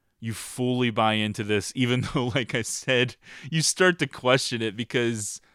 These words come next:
Cole has told us that the ghosts he sees don't know that they're dead, yet his grandmother references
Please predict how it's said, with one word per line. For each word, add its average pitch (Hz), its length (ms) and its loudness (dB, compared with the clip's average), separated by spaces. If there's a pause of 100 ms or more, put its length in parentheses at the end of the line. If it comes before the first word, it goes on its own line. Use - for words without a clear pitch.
(460)
Cole 202 300 6
has 175 200 6
told 180 320 4
us 120 160 2
that 120 160 -2
the 117 100 0
ghosts 127 460 2
he 127 100 2
sees 120 360 -2
don't 117 320 2
know 117 180 0
that 110 180 -6
they're 104 140 -4
dead, 98 500 -2
yet 107 380 2 (540)
his 117 180 0
grandmother 123 640 0
references 107 1120 -2